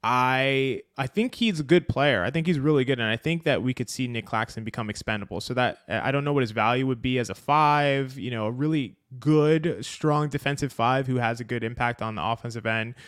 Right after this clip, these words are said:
due to his efficiency and his ability to get offensive rebounds and attack the basket. But I'm not sure if he has value, but, uh,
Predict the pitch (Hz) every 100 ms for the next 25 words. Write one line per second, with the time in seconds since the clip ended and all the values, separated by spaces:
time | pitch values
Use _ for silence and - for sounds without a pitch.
0 | - - 117 131 110 113 104 127 110 117
1 | 117 117 110 107 107 110 107 110 104 -
2 | 110 107 98 98 101 104 - 107 98 113
3 | 113 113 110 107 95 95 104 - - 101
4 | 110 - 104 - 104 87 _ _ - -
5 | _ _ _ - 160 190 220 170 196 208
6 | 156 143 135 143 139 131 127 131 131 117
7 | 120 113 - _ _ _ -